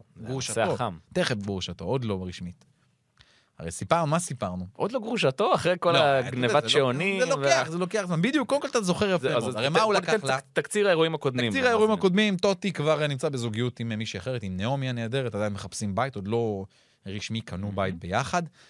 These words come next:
Speaker 2: אה, מתגרש מאשתו, הילרי בלאזי הנהדרת, שאיתה הוא היה במשך הרבה, הרבה, הרבה מאוד שנים, וליוותה אותו לכל מקום. אה, אבל די, זה נגמר. מעניין למה, האם תפסה אותו על חם, או שמא תפס אותה על חם. אני לא יודעים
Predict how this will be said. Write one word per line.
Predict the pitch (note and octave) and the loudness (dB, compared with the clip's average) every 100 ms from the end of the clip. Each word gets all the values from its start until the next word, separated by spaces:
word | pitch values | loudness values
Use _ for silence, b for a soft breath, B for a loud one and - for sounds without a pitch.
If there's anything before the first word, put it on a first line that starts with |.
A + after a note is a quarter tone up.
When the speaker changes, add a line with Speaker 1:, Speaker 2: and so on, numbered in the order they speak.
| b b - | b b -6
Speaker 2:
אה, | C3 C3+ C3 C3 B2+ | -2 0 0 -4 -4
מתגרש | C#3 C3+ E3+ A#3 A3+ | -4 0 2 0 -2
מאשתו, | G#3 F3+ G#3 | -6 -2 -2
הילרי | F3+ D3+ D#3 D3 | 0 0 0 0
בלאזי | C#3 E3+ D#3+ D#3+ | 0 0 0 0
הנהדרת, | D3 C#3+ C#3 C#3 C3 | 0 0 0 0 -2
שאיתה | A2 B2 | -2 0
הוא | A#2 | 2
היה | A#2 A#2 | 2 2
במשך | G2+ G#2 - F#2 | 0 -4 -4 -4
הרבה, | F#2+ F#2 B2+ C3+ | -4 -2 0 0
הרבה, | A2 G2+ | 0 0
הרבה | F#2+ | 0
מאוד | F#2+ F#2+ F2+ | -2 -2 -4
שנים, | G2 A2+ | -4 -2
וליוותה | G2+ F#2+ F2+ G#2+ | -2 -4 -4 -4
אותו | F#2+ F#2 | -4 -4
לכל | F2 - F#2 | -6 -6 -6
מקום. | E2+ - C3+ D3+ - b b b b b | -6 -4 -2 -2 -6 b b b b b
אה, | F2+ F#2 F#2 | -6 -4 -4
אבל | G2 | -4
די, | G2+ A#2+ C3 - | -4 -4 -8 -6
זה | G2+ | -4
נגמר. | G2 F#2+ F#2+ G2 D#3 - _ _ _ - | 0 0 2 0 -2 -8 _ _ _ -12
מעניין | F2+ F2+ D#3 D3 | -8 -4 -4 -2
למה, | F#2+ G2 C3+ | -2 -2 -4
האם | A2 A#2 | -6 -6
תפסה | - - | -8 -4
אותו | A#2+ B2+ | -4 -4
על | G#2 | -8
חם, | G2+ C#3+ E3+ D#3+ | -4 -4 -4 -4
או | B2 | -8
שמא | - C#3 C3+ C3+ C3 B2+ B2+ A#2+ - | -8 -8 -8 -8 -8 -10 -12 -14 -14
תפס | G#2+ - B2 A#2 - | -12 -10 -10 -10 -12
אותה | B2+ _ B2+ G#2 | -14 _ -10 -10
על | G2+ | -12
חם. | D2 F2+ | -14 -12
אני | A2+ | -6
לא | C3 | -2
יודעים | C#3+ C#3 A2 A2 | 0 -2 -4 -8